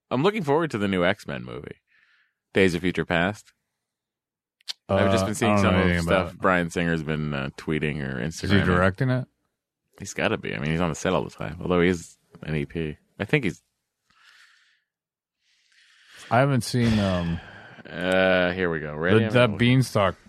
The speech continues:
Speaker 2: flick was playing on the plane at one point. I,
Speaker 1: That
Speaker 2: uh,
Speaker 1: movie fucking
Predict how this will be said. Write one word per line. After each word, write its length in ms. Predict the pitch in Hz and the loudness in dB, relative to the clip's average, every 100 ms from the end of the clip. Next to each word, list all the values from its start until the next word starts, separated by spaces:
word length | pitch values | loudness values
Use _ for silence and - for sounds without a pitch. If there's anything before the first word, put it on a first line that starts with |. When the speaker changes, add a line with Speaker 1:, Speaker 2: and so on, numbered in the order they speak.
| - | -20
Speaker 2:
flick 340 | - 101 90 - | -2 0 0 -2
was 140 | 85 | -6
playing 420 | - 90 87 87 | -4 -2 0 0
on 140 | 87 85 | 0 -2
the 80 | |
plane 460 | 82 95 90 87 85 | -2 -2 0 0 0
at 100 | 82 | -2
one 180 | 85 85 | -2 -2
point. 360 | - 85 82 - - - - - _ _ _ _ _ _ _ _ _ _ - - - - | -2 0 -2 -6 -14 -16 -20 -20 _ _ _ _ _ _ _ _ _ _ -20 -20 -16 0
I, 200 | 90 87 | 4 4
Speaker 1:
That 240 | 87 104 104 | 6 4 6
Speaker 2:
uh, 20 | |
Speaker 1:
movie 380 | 95 87 85 82 | 4 6 4 2
fucking 600 | 87 80 82 78 78 | -2 -2 -2 -2 -6